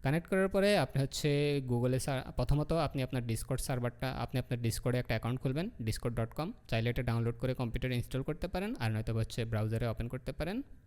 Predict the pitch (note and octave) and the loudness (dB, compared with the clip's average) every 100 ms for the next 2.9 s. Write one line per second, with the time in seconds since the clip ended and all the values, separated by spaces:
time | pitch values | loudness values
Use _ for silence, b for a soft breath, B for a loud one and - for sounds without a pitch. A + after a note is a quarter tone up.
0 | - - b b b b b C#3 C3 C#3 | -20 -20 b b b b b -2 0 0
1 | - F#3 C3 B2 A#2+ A#2+ A#2 A#2 C3+ B2+ | -2 -2 0 0 2 2 2 2 2 -2
2 | A2+ - A#2+ B2 A2 G#2 G#2 A2 - | -4 -2 2 2 0 0 -2 -4 -8